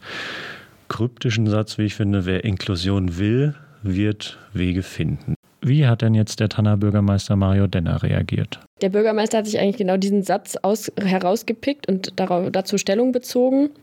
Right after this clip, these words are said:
Speaker 2: und hat gesagt, ähm, dass das so klingen würde, als würde die Stadt Tann gerade erst am Anfang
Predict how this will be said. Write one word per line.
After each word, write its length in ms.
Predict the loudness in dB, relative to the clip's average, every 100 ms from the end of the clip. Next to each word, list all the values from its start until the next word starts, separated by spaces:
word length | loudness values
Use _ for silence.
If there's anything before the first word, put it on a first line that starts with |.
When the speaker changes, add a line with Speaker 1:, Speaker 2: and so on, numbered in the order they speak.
| _ _ _ -20 -20 _ -6 0
Speaker 2:
und 100 | 0
hat 160 | 0
gesagt, 560 | -2 0 2 0 -2 -2
ähm, 440 | 0 2 4 2 0
dass 140 | -2
das 160 | -2 -2
so 80 |
klingen 320 | 0 0 2 2
würde, 180 | 2
als 200 | 0 0
würde 180 | -2 -2
die 120 | -2
Stadt 300 | -2 0 -4
Tann 460 | -2 0 2 2 0
gerade 320 | 0 2 2
erst 180 | 0 0
am 120 | 0
Anfang 760 | 2 0 0 0 2 2 0